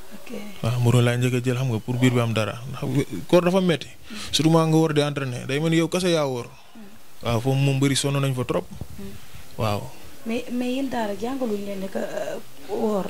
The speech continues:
Speaker 1: euh, woor.
Speaker 2: Hmm.
Speaker 1: Tey boo toogee, bala ngaa, balaa dara nekk sa gémmiñ, il faut que am na, am na looy wax.
Speaker 2: Waaw, balaa ngaa dog moom da nga naan bismillah.
Speaker 1: Waaw.
Speaker 2: Waaw, fas yéene, xam nga, da ngaa fas yéene woon woor.
Speaker 1: Hmm.
Speaker 2: Léegi booy dog da nga naan bismillah.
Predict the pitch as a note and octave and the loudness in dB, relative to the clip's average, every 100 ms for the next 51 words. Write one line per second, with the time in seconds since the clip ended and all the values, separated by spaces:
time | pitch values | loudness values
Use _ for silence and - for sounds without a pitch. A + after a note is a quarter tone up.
0 | - G3+ F#3+ F#3+ A#3 G#3 - - - C3 | -2 -2 -2 -2 2 2 0 -6 -6 -2
1 | A#2 - - G#3+ A3+ A3+ A3+ G3+ F#3+ G#3 | -2 -4 -4 0 0 0 0 0 0 0
2 | A3+ G#3+ G#3+ A3 A#3+ A3 G3 A3 A#3 A3+ | 0 -2 -2 2 2 0 0 0 2 0
3 | A3+ - G3 G3+ F#3 G3+ G3+ - A3 - | -2 -4 -2 -2 -2 -6 -6 -4 0 0
4 | A3 G#3+ G#3 - - F#3+ F#3 F3+ F#3+ C4 | 0 -2 -6 -8 -6 -4 -2 0 2 2
5 | B3 - - - - - - - - - | 0 -4 -10 -12 -10 -10 -10 -12 -10 -10
6 | - - - - A#3+ A#2+ A#2+ B2+ D#3 A3+ | -10 -4 4 4 6 4 4 4 0 2
7 | G#3 G3 G3 G#3+ G#3 G3 F#3 D#3 - - | 2 4 4 4 4 4 4 2 2 -6
8 | - - - G2 - - - A#2 A2+ C#3+ | -10 -8 -6 -6 -6 -10 -2 0 4 4
9 | E3 D#3 D3+ C3 D#3 C3 B2+ C#3+ D#3 D#3+ | 4 4 2 0 0 0 0 2 2 2
10 | D3+ D3 C3+ B2 A#2 - - G#3+ F#3 - | 0 2 2 2 0 -2 -14 -14 -12 0
11 | A2 G#2+ B2 A#2 A2 A#2+ B2+ B2+ C#3+ D3 | 2 4 2 2 0 0 0 -2 -2 0
12 | G3+ | -2